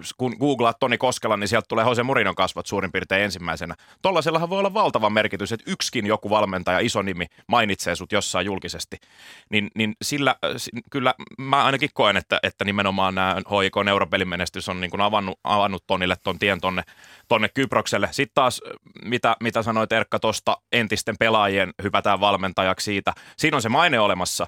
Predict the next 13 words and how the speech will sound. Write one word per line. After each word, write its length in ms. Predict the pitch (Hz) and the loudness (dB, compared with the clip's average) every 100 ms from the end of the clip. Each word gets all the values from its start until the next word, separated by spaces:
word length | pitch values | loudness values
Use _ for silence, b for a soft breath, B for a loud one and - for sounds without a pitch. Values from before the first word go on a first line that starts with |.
| B B | B B
mut 140 | 104 101 | -4 -2
miten 220 | 120 190 | 0 2
se 120 | 147 | 2
hyödyttää 440 | 143 135 117 113 | 2 0 0 0
suomalaista 520 | 110 135 123 110 - 113 | 2 2 4 2 2 2
jalkapalloa, 600 | 127 120 - 101 98 98 | 2 2 2 2 2 2
jos 220 | 98 - - | 0 -4 -2
Sami 240 | 123 110 | 2 2
Hyypiä 360 | 120 113 104 98 | 2 0 2 4
jää 160 | 98 | 4
valmentamaan 600 | 113 120 101 95 95 95 - | 4 2 2 0 0 0 2
Saksaan 500 | 120 - - 90 87 b b - | 0 0 0 0 -2 b b 0
ja 200 | 101 | 2